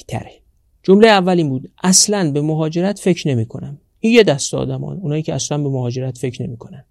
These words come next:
دسته دوم: «به مهاجرت فکر می‌کنم و تمایل هم دارم، اما اقدام عملی انجام ندادم.» دسته سوم اونایی هن که اینو انتخاب کردن: «به مهاجرت فکر می‌کنم، تمایلم دارم و برای اون اقدام عملی هم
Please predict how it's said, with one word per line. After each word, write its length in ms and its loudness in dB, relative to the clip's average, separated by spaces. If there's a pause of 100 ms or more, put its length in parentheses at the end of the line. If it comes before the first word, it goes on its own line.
دسته 480 2
دوم: 580 0 (540)
«به 100 8
مهاجرت 580 2
فکر 320 0
می‌کنم 600 0
و 140 -4
تمایل 560 -2
هم 220 2
دارم، 440 4
اما 320 0 (120)
اقدام 640 4
عملی 540 0
انجام 800 -2
ندادم.» 560 -4 (380)
دسته 440 6
سوم 500 2
اونایی 360 0
هن 100 4
که 120 -4
اینو 160 4
انتخاب 420 -4
کردن: 380 -4
«به 100 -2
مهاجرت 540 0
فکر 320 0
می‌کنم، 420 -4 (100)
تمایلم 640 0
دارم 600 0
و 160 0
برای 260 2
اون 300 2
اقدام 420 0
عملی 400 0
هم 320 0